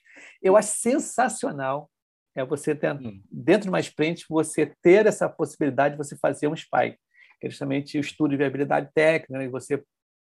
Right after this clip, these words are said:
Speaker 1: é, fazer estudo de prova, né? Alguma coisa assim, né? Pra gente, pelo menos, né, tá vendo que tem uma direção, que não vai ser nessa sprint entregue,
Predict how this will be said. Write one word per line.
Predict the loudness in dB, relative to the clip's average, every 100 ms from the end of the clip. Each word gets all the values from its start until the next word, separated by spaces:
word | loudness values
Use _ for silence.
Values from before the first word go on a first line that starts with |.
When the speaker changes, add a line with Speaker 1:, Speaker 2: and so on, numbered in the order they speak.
| _ -8
Speaker 1:
é, | -4
fazer | -2 2 2 0
estudo | -2 -8
de | -6
prova, | 2 6 8 8 4
né? | 0 -2
Alguma | -2 -6 -12
coisa | -6 -4
assim, | -4 -8 -6
né? | -6 -8 -14 _ -20 -20 _ _ _
Pra | -2 0
gente, | -2 -6 -2 0 2 4 6 6 6 4 0 -6 _ _ _
pelo | 0
menos, | 0 0 -2 -4 -12 _
né, | -4 -2 0
tá | 0
vendo | 0 -2
que | -2 -6
tem | 0 2
uma | 4 4
direção, | 4 2 0 -4 -4 -8 -10
que |
não | -2
vai | 2
ser | 2 2
nessa | 0 -2
sprint | -2 -2 -2 -6
entregue, | -2 0 0 -4